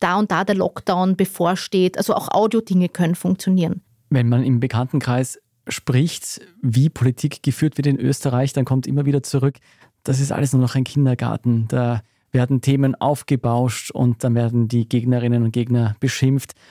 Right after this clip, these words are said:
Speaker 2: Man hat das Gefühl, es geht eigentlich nur noch darum, wütend zu sein, Themen vielleicht größer zu machen, als sie sind, damit man etwas hat, um sich aufregen zu können. Gibt es denn keine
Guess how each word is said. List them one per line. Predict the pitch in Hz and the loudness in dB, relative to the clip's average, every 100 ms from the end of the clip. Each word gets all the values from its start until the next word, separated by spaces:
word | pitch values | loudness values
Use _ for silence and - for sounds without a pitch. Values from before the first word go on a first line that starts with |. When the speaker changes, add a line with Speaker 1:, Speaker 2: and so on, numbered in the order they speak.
| - - | -20 -2
Speaker 2:
Man | 127 | -2
hat | 156 | 0
das | 151 - | -4 -4
Gefühl, | 131 - 156 | -2 0 0
es | 131 | 0
geht | - 139 | -2 -2
eigentlich | 127 131 117 | 0 0 2
nur | 139 | 2
noch | 135 110 | 2 0
darum, | 120 110 120 113 107 | -2 -2 0 0 2
wütend | 165 180 156 | 0 0 -2
zu | - | -2
sein, | 123 120 110 117 113 110 _ _ _ _ - | -4 0 2 2 2 -2 _ _ _ _ -6
Themen | 147 151 151 143 135 | 0 2 4 4 2
vielleicht | - 123 123 117 - | 0 0 0 -2 -6
größer | - 139 143 | -2 0 0
zu | - | 0
machen, | 131 120 - | 0 0 -2
als | 117 123 | -4 -4
sie | 123 | -4
sind, | - 139 147 | -2 0 2
damit | 131 127 - | 2 0 2
man | 131 | -2
etwas | - 131 120 - _ _ _ - | 0 -2 -2 -4 _ _ _ -4
hat, | 143 - | -4 0
um | 127 | 0
sich | 123 - | 0 -4
aufregen | 123 117 123 117 | -4 -2 -2 -2
zu | 117 131 | -2 -4
können. | - 120 120 113 _ _ _ _ _ _ - | 0 2 2 0 _ _ _ _ _ _ -4
Gibt | 175 - | -4 0
es | 190 - | -2 0
denn | 170 165 170 175 _ _ _ | 0 4 2 0 _ _ _
keine | - 123 131 170 175 175 | 0 2 2 2 4 2